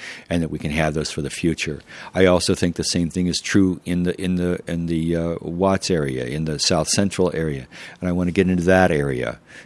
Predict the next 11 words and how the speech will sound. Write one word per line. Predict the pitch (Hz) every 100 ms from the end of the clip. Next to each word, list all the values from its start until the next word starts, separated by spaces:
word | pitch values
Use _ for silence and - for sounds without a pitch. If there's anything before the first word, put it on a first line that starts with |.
| -
as | 90 85
well. | - 92 80 -
I | 87
want | 98 104 98
these | - 98 - -
areas | 92 95 90 82 -
to | 82
have | - 87 87 87 85
seed | - 95 87 78
library | 73 78 76 76 71
branches. | - 69 65 -